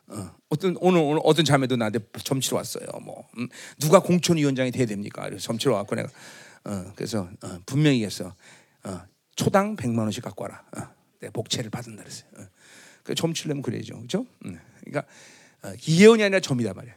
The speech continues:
이게 전부 다 이게 세상의 이, 어, 것들을 받아들이는 거. 어?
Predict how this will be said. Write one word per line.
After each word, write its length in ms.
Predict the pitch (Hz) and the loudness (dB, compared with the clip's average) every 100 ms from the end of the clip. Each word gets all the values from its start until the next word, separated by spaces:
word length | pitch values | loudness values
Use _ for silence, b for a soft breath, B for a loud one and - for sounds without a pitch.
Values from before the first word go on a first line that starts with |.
| _ | _
이게 120 | - | -4
전부 560 | 240 - 440 508 587 539 | 0 4 8 8 6 6
다 540 | 554 554 494 359 269 - | 8 6 6 2 -4 -2
이게 280 | 202 156 123 b | 0 -2 -4 b
세상의 440 | - 285 277 269 220 | -4 0 0 0 -2
이, 240 | 175 156 b b b | -2 -6 b b b
어, 160 | 123 104 | -8 -8
것들을 260 | 120 123 135 | -8 -6 -6
받아들이는 460 | - 107 95 87 - | -8 -12 -14 -18 -20
거. 80 | - _ _ | -20 _ _
어? 200 | - 156 | -12 -12